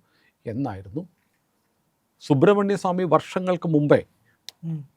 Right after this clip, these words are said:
Speaker 2: പറഞ്ഞു.
Speaker 1: കൊടുത്ത പരാതി. അത് സംബന്ധിച്ച് സി ബി ഐക്ക് നേരിട്ട് അന്വേഷിക്കാൻ പറ്റാ, സി ബി ഐ അന്വേഷണം ഉത്തരവിട്ടു, സി ബി ഐ ഇന്റർപോളിനോട് ആവശ്യപ്പെട്ടു. പക്ഷേ ആ കേസ് എവിടെ എത്തി എന്ന് ആർക്കും അറിയില്ല. കേസ് എവിടെ എത്തി? ആ ഇന്റർപോൾ അന്വേഷിച്ച് റിപ്പോർട്ട് കിട്ടിയിട്ടുണ്ടോ, അതിൻ്റെ ബാക്കി പ്രൊസീഡിങ്സ് എന്താണെന്നറിയില്ല.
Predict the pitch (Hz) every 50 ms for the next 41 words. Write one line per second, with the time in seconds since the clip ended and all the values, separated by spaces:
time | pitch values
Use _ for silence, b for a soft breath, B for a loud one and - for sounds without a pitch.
0 | _ - 165 160 151 151 147 - - - - 139 127 139 - - 135 127 120 110
1 | 101 101 90 78 - _ _ _ b b b b b - 135 151 160 143 175 165
2 | 165 165 156 151 131 196 220 254 226 - _ _ _ _ _ _ - - - 143
3 | 151 160 175 196 190 185 196 180 175 170 180 185 185 165 156 175 165 - 143 180
4 | 170 156 156 - 156 - - 147 151 180 170 160 170 160 - 160 147 123 - 156
5 | 156 156 151 175 196 185 - 147 143 143 156 156 165 156 143 143 143 143 - -
6 | - - 147 143 135 131 127 123 110 104 127 123 - - - 90 - - - b
7 | b b b b _ 226 - 214 196 190 - - 147 151 156 151 - 135 127 123
8 | 120 110 107 - 123 120 127 117 113 107 110 107 107 107 92 95 90 85 69 62
9 | - _ _ _ _ _ _ _ _ _ _ _ _ _ _ _ _ _ _ _
10 | _ _ _ _ _ _ _ - 202 175 - 151 139 139 131 117 - - - -
11 | 147 175 196 180 190 196 - - 190 170 156 160 165 151 - 160 139 127 - -
12 | 156 - 151 135 127 117 139 131 135 123 123 147 160 156 B B B B B B
13 | - 139 143 143 135 131 147 151 - - _ _ - 139 123 143 160 - - -
14 | 180 - - - - - 139 135 135 143 139 - 131 110 117 123 120 120 113 107
15 | 92 87 76 -